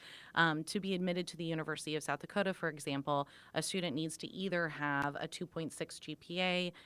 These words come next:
be in the top fifty percent of their high school graduating class, or have an A C T score of twenty-one or higher. So if you're a student who currently doesn't have a two point six or is not in the tip, top fifty percent of your class,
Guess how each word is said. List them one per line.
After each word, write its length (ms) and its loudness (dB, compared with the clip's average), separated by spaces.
be 180 0
in 100 0
the 80 2
top 320 0
fifty 240 -6
percent 460 -2
of 140 -4
their 100 0
high 160 -6
school 300 -2
graduating 540 -2
class, 460 2
or 200 4
have 180 0
an 120 0
A 140 -2
C 180 -8
T 180 -6
score 300 0
of 80 -2
twenty-one 500 -2
or 80 -2
higher. 540 0
So 140 0
if 140 0
you're 100 4
a 60 0
student 400 0
who 100 0
currently 460 0
doesn't 300 -2
have 260 2
a 40 0
two 160 -8
point 200 -4
six 420 -2
or 140 0
is 140 -4
not 180 2
in 60 -2
the 80 0
tip, 240 -6
top 320 2
fifty 280 -4
percent 340 -4
of 60 -4
your 100 -4
class, 480 4